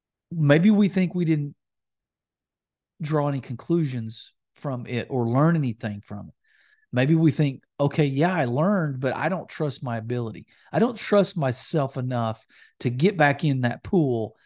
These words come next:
and try to swim again." So then what if in that pool is that unleashed potential that you could potential-, that you could have? What if it's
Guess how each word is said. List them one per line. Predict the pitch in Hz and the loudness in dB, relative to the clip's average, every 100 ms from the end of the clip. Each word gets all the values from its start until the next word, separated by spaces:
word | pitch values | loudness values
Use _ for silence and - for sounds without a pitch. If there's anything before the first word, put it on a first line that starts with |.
| _ _ - | _ _ -10
and | 135 123 | -8 -6
try | 156 139 | -2 -2
to | 117 | -4
swim | - 147 127 | -6 -4 -4
again." | 110 76 73 _ _ _ _ _ _ _ _ _ _ _ _ _ _ _ _ _ _ | -6 -10 -14 _ _ _ _ _ _ _ _ _ _ _ _ _ _ _ _ _ _
So | - - | -4 0
then | 151 143 127 139 | 4 4 2 -2
what | 139 170 | 2 4
if | 220 - | 4 2
in | 180 156 | 0 0
that | 131 - | -2 -2
pool | 170 190 156 127 - _ _ _ _ _ _ _ - | 0 2 2 -2 -8 _ _ _ _ _ _ _ -2
is | 143 135 | -2 0
that | 143 - - _ _ _ _ _ _ _ _ _ - | -2 -4 -10 _ _ _ _ _ _ _ _ _ -4
unleashed | 156 151 151 156 131 - | -2 0 0 -2 -2 -8
potential | 135 - 139 131 131 | -8 -6 -6 -4 -4
that | 117 113 - | -4 -6 -8
you | 117 113 _ | -10 -10 _
could | - 127 | -2 -2
potential-, | 123 - 123 - - - | -2 0 0 0 -8 -4
that | 147 123 | 0 2
you | 139 | 0
could | 120 107 | 0 0
have? | 120 110 80 - _ _ - | 0 -2 -8 -14 _ _ 2
What | 185 226 | 6 6
if | - | 6
it's | 185 - - | 2 2 -12